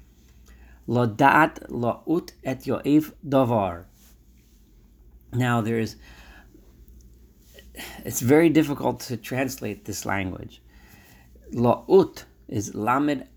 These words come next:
ayin vav taf is the Hebrew word. The root, most commentaries understand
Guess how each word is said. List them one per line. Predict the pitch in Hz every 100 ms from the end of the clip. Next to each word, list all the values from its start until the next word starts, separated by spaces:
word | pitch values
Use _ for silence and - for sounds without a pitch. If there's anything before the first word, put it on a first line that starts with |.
| -
ayin | 120 135 131 -
vav | 113 117 113 110 - -
taf | 104 104 - -
is | - 104 -
the | 104
Hebrew | 110 104 104
word. | 104 131 143 - - - - _ _ _ _ -
The | 120 117
root, | 110 117 196 190 - - - _ - _ _ _ _ - -
most | 135 113 123 190 196
commentaries | - 127 123 107 113 107 101
understand | 107 107 104 - 104 104 104 101